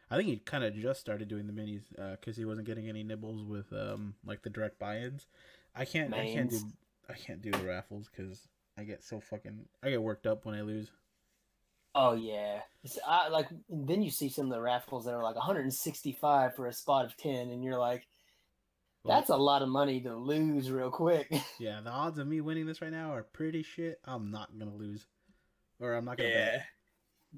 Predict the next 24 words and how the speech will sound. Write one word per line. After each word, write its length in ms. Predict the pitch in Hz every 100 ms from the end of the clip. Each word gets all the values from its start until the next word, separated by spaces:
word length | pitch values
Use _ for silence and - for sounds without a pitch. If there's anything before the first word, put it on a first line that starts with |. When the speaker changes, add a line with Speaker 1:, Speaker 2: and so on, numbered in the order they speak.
| 156
Speaker 2:
Drop 300 | 135 135 120
that 180 | 127 113
money 260 | 123 123 120
just 260 | 127 -
to 160 | 110 101
<laughs> 40 |
lose 160 | 180 139
it 80 | 131
in 60 | 123
a 40 |
matter 300 | 123 127 151
of 80 | 135
seconds. 720 | - - 135 131 143 165 - -
Speaker 1:
I 40 | -
know, 180 | 123 120
dude. 260 | 107 110 110
Fuck. 240 | - 131
And 160 | 127 143
then, 180 | 160 156
uh, 440 | 143 123 110 101 - _ _ _ _ _ _ 131
I 100 | 151
have 280 | 208 220
a, 300 | 180 131 104 - -
so, 340 | - 175 156